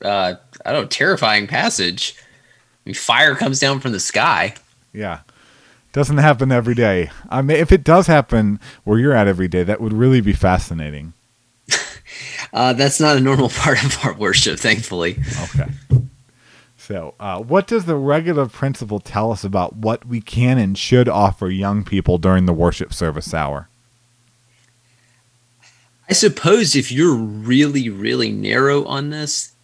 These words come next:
Speaker 1: uh, then you don't, because it's not there. Um, children are addressed directly in some of Paul's letters.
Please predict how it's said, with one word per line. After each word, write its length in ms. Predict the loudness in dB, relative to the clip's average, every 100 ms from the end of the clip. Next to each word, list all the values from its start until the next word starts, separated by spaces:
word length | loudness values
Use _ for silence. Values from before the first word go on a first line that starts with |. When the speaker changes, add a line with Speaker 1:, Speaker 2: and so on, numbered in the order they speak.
| _ -6
Speaker 1:
uh, 300 | -2 -2 -2
then 540 | -8 -6 -4 -6 -8
you 140 | -8 -6
don't, 360 | -2 -2 -4 _ -12
because 280 | -10 -10
it's 140 | -10 -8
not 220 | -8 -4
there. 360 | -4 -4 -10 -18 _ -20 _ _ _ _
Um, 500 | -6 -4 -4 -8 -14 -10
children 400 | -2 0 0 0
are 180 | 2 2
addressed 560 | 2 0 0 0 -2
directly 720 | -2 0 -2 -2 -4 -4 -4 _ _
in 140 | -8 -4
some 240 | -4 -2
of 200 | -6 -6
Paul's 320 | -2 -2 -2
letters. 640 | -6 -4 -4 -2 -2 -4